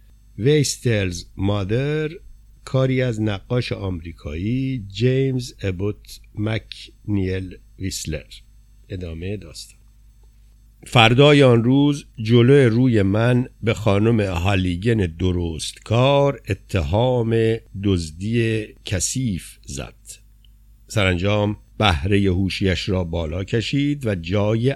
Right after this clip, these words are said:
امن‌تری پیدا کرد، جایی که من هرگز کشفش نکردم.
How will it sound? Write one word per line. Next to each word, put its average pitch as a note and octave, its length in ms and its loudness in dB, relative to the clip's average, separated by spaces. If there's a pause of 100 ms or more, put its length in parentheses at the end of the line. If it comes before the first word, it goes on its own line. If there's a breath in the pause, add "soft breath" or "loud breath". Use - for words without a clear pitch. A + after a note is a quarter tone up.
امن‌تری E2+ 880 -2
پیدا B1 400 -10
کرد، C2 360 -14
جایی G#2 300 2
که B2 280 2 (340 soft breath)
من G#2 240 2
هرگز G#2 800 0 (100)
کشفش - 560 -6
نکردم. A2 360 -8